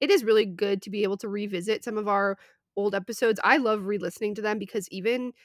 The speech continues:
in twenty twenty, when we just first started this podcast, when we re-, released this episode initially, we were in such different headspaces. We've learned so much, but also it's,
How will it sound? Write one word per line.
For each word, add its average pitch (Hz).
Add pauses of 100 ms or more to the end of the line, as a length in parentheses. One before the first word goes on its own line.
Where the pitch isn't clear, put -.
(140)
in 220
twenty 208
twenty, 196
when 202
we 202
just -
first -
started 202
this 196
podcast, 202
when 190
we 185
re-, 185
released 190
this 190
episode 175
initially, 202 (500)
we 240
were 269
in 285
such 285
different 254
headspaces. 254
We've 220
learned 220
so 247
much, 233
but -
also 214
it's, -